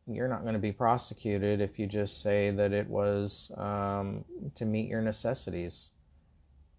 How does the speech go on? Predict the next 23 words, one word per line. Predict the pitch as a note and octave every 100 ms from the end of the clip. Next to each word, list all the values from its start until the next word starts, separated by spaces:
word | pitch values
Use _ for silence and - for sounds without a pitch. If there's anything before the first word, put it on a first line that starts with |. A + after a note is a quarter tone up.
| - -
and, | G2+ G2 G2 F#2+
uh, | G2 G2 F#2+
or | G#2
you're | G#2 G2+
addicted." | G2+ A#2 - F2 E2
So, | - G2 F#2 F#2 F#2 F#2 - - - - _
and | G2+ F#2+ G2
that's | G#2 -
gonna | - G#2
be | G#2
perfectly | G2+ A2 G#2+ G#2 G2
fine. | - A2+ A2+ F2 - _ _ _ -
And | A2
I'm | A2
just | B2+ -
wondering, | B2 C3 A#2 G#2+ G#2 G2+ G#2+ - _ - _ _ - _ _ _ _
where | - G2+ B2+ F3+ G3
is | C3+ A#2
the | - A2
accountability | G#2 A#2+ B2 G2+ G#2 A2 F#2+ F#2
to | -
the | F#2+
taxpayers | F2+ G#2 G#2 - - F#2+ F#2 F2+ F2+ - -